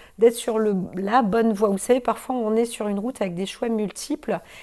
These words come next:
et là, bah, des fois, vous vous dites, « Bah oui, mais moi, j'aime bien ce choix-là, j'aime bien aussi celui-là, j'aime bien celui-là. »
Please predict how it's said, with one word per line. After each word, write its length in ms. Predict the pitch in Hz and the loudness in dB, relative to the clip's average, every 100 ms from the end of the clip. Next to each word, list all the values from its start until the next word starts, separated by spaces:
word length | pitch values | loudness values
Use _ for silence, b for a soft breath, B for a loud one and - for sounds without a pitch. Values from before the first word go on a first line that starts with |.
| B B | B B
et 160 | - 208 | -2 0
là, 300 | 202 247 311 | 2 2 2
bah, 280 | 196 196 202 | 0 0 -2
des 100 | 196 | -4
fois, 160 | - | -4
vous 80 | 277 | -2
vous 80 | 208 | -2
dites, « 180 | 208 277 | -2 0
Bah 100 | 208 | 2
oui, 80 | 233 | 2
mais 80 | 226 | 0
moi, 120 | 214 | -2
j'aime 200 | 208 190 | -2 -2
bien 280 | 185 233 262 | -2 -2 -2
ce 200 | - 220 | -4 -10
choix-là, 400 | - 208 190 190 | -8 -2 -2 -2
j'aime 200 | 190 185 | -4 -6
bien 140 | 208 | -6
aussi 240 | 226 226 202 | -8 -8 -12
celui-là, 400 | - - 196 233 | -12 -6 -4 -2
j'aime 180 | 214 | -2
bien 140 | 190 190 | -2 -4
celui-là. » 360 | - - 220 | -6 -8 -8